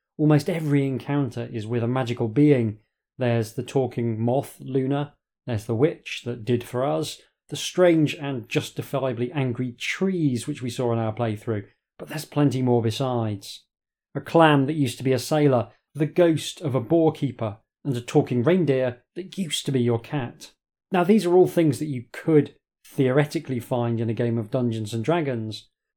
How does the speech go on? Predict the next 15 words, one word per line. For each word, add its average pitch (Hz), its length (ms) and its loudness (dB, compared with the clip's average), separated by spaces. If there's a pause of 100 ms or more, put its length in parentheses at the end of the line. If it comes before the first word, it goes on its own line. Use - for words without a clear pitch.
Ghosts 151 460 2
exist 139 540 -4
in 135 100 -2
Dungeons 110 400 -2
and 110 80 -4
Dragons, 127 320 2
and 123 180 -8
Polymorph 131 560 -2
Other 139 320 -2
is 131 140 -6
a 143 60 -10
spell 147 300 0
in 143 100 2
the 151 40 2
game, 180 400 2